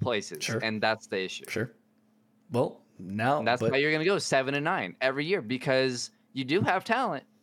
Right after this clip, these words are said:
Speaker 1: You, you have talent. You have enough talent to win six, seven, eight games, but
Speaker 2: Mm-hmm.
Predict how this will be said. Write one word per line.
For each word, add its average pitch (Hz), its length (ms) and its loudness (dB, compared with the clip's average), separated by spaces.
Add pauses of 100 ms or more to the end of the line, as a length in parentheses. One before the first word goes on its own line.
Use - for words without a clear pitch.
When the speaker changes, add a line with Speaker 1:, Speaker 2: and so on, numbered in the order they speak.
(120)
Speaker 1:
You, 143 160 -4
you 175 260 0
have 226 140 0
talent. 214 440 -2
You 175 140 0
have 214 100 0
enough 214 180 -2
talent 190 300 -2
to 160 80 -8
win 143 380 0 (120)
six, - 300 -6
seven, 147 320 0
eight 123 180 -4
games, - 460 -6 (500)
but 127 280 4
Speaker 2:
Mm-hmm. 139 100 0